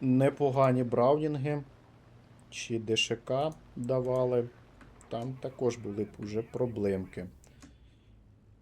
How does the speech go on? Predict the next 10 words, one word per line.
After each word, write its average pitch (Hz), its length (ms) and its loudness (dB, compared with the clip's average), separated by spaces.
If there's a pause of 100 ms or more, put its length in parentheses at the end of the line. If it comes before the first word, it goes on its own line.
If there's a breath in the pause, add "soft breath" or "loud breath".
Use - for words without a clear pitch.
(840 soft breath)
Е, 120 200 0
і 165 360 4
оскільки 156 1000 2 (760 loud breath)
той, 143 160 4
хто 135 200 -4
дивився 127 640 2
мої 113 280 0
стріми 139 640 -2
з 147 160 -10
девблогу, 151 760 0